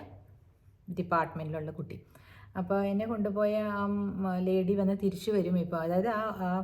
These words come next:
ഫേമിൻ്റെ ഓണർ തിരിച്ചു വരുമ്പോൾ നമുക്ക് സംസാരിക്കാം എന്ന് പറഞ്ഞു. ഞാൻ ഓക്കെ എന്ന് പറഞ്ഞു. ആ ഒരാഴ്ച, ഒരാഴ്ചയില്ല, ഒരു മൂന്ന് ദിവസം, വെനസ്ഡേ ആണ് ഞാനിത്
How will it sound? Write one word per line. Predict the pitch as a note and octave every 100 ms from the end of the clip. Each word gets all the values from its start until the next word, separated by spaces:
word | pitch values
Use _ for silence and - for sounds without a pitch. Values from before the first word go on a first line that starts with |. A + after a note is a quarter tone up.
| -
ഫേമിൻ്റെ | F#3+ F3+ F3+ F#3+
ഓണർ | E3+ F3 F#3+
തിരിച്ചു | F3+ E3 E3+
വരുമ്പോൾ | E3 E3+
നമുക്ക് | D#3 F3
സംസാരിക്കാം | D3+ D#3 D3 D3+ F3 C#3+ C#3
എന്ന് | D3 F3
പറഞ്ഞു. | D#3 C3+ D3+ F#3+ - - - - - -
ഞാൻ | B3 G#3
ഓക്കെ | F3 F3 D#3
എന്ന് | D3
പറഞ്ഞു. | - - - - - -
ആ | G#3+ F#3+
ഒരാഴ്ച, | F#3 G#3 F3 D#3 D#3+ - F#3 F3
ഒരാഴ്ചയില്ല, | G3+ C4 C4+ D4 A#3+ G#3
ഒരു | G#3+
മൂന്ന് | F#3+ G3+ A#3+ G3
ദിവസം, | E3 E3 E3+ - - - - - -
വെനസ്ഡേ | F#3+ G#3 G3 B3
ആണ് | A3 G3
ഞാനിത് | F3+ F3